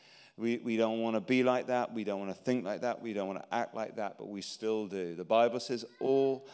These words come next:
have sinned and screwed up. All have sinned and fallen short of the glory of God. And, and we know that. Everybody knows that. Uh, the great psychologists are all trying to solve it. What do we do with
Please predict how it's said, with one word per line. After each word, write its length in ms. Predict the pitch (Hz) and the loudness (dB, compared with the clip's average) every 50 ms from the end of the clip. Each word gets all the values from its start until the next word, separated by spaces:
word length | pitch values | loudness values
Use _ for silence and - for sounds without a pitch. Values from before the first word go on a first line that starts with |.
| - - _ | -20 -20 _
have 200 | - 104 104 - | -10 -10 -8 -8
sinned 800 | - - - - - - 127 120 117 110 104 95 90 90 85 - - | -8 -10 -10 -8 -6 -4 -4 -2 -2 -4 -4 -6 -6 -8 -10 -8 -8
and 240 | - 98 101 98 90 | -6 -6 -6 -6 -6
screwed 520 | - - - - - 110 107 104 104 98 | -8 -8 -8 -6 -4 -2 -2 0 2 4
up. 200 | 101 95 87 - - | 4 4 4 2 2
All 260 | - 127 131 135 139 | 2 4 4 4 4
have 100 | 135 - | 0 -2
sinned 320 | - - 135 131 117 107 | -4 -4 -2 -2 0 0
and 160 | 101 98 95 - | -2 -2 -4 -6
fallen 300 | - 113 110 107 107 101 | -4 -4 -4 -4 -4 -6
short 320 | - - - 117 110 107 | -8 -6 -4 -2 -2 -2
of 60 | 104 | -2
the 80 | 95 90 | -4 -6
glory 440 | - 104 104 104 107 107 107 104 107 | -6 -4 -2 0 2 2 2 2 0
of 60 | 95 - | -2 0
God. 360 | - 104 104 104 101 82 69 67 - - _ _ _ _ - - - - - - - - | 2 2 4 4 2 0 -2 -8 -14 -20 _ _ _ _ -20 -20 -20 -20 -20 -20 -10 -6
And, 240 | 127 117 113 110 110 - | -2 -2 -2 -2 -4 -4
and 320 | 110 117 117 117 113 107 - - - - - - | -4 -2 -2 -2 -4 -6 -8 -14 -20 -20 -16 -6
we 180 | 110 120 123 123 | -2 0 0 0
know 400 | 123 123 127 131 135 135 131 123 | 2 4 6 8 8 8 6 4
that. 340 | 110 101 87 78 - - - _ _ _ _ _ _ _ _ _ - | 2 0 -2 -4 -6 -10 -18 _ _ _ _ _ _ _ _ _ 0
Everybody 640 | - 139 143 127 127 135 127 104 131 127 117 113 110 | 2 4 4 4 2 0 2 4 6 6 6 6 2
knows 460 | 107 107 110 113 110 101 92 - - | 2 2 2 2 0 0 -2 -4 -2
that. 360 | 101 92 80 - - - - _ _ - - - - _ - | -2 -2 -2 -2 -6 -12 -20 _ _ -20 -20 -20 -18 _ -6
Uh, 80 | 113 117 - - - - - | -4 -4 -4 -8 -16 -6 -4
the 80 | 123 | -2
great 280 | 107 131 139 139 139 - | 4 6 6 6 6 2
psychologists 1200 | - - 143 135 123 120 - - - 139 135 139 139 123 - - 123 110 101 - - - - - - | -2 0 2 2 2 2 0 4 6 6 8 8 6 4 2 0 0 0 -2 -2 -6 -10 -8 -2 2
are 80 | 123 | 4
all 140 | 123 123 123 | 4 4 4
trying 220 | 113 - 127 123 120 | 2 0 -2 -2 -2
to 80 | 113 | -2
solve 520 | - - - - - 135 131 131 131 117 113 | -4 -6 -6 0 4 4 6 6 4 2 0
it. 120 | 110 110 | -2 0
What 140 | 127 135 139 | 0 2 2
do 80 | 139 | 2
we 120 | 131 131 127 | 0 0 -4
do 640 | 127 113 95 90 135 139 143 139 139 135 123 117 110 | -6 -8 -2 0 2 4 4 4 2 2 2 0 0
with 280 | 104 104 107 107 101 | 2 0 0 0 -2